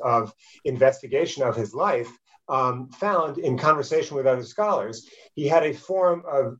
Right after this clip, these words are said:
gay male misogyny that actually manifested itself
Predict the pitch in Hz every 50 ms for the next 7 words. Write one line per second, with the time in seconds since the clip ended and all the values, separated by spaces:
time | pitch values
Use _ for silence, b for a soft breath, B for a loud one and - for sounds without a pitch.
0 | 196 202 127 143 147 151 151 147 143 143 139 131 123 127 - 180 170 156 135 131
1 | 127 110 101 101 110 113 117 123 131 - 135 123 127 139 160 160 135 123 120 110
2 | - - 107 104 104 101 - - 101 95 107 -